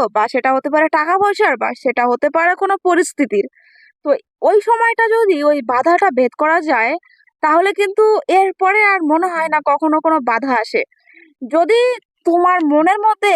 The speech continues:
একটা সাহস থাকে যে, "না, আমাকে করতে হবে, আর শেষ পর্যন্ত আমাকে যেতেই হবে", ব্যাস,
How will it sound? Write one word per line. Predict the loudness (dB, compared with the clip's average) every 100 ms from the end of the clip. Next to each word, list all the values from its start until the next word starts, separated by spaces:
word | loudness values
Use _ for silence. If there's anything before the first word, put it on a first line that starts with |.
| 2
একটা | -2 -2 -2
সাহস | 0 0 0 0
থাকে | -4 -2 -2
যে, | -2
"না, | 0
আমাকে | -2 -4 -4
করতে | -4 -2 0
হবে, | 0 2 2 0 -4 _ -20 -6
আর | -2 0 0 -2 -4 _ _ _ _ -6
শেষ | -2 -2 0
পর্যন্ত | 0 0 0
আমাকে | 0 0 0
যেতেই | 0 -2 0 -2 0
হবে", | -2 -4 -8 _ _ _ _ -12
ব্যাস, | -4 -4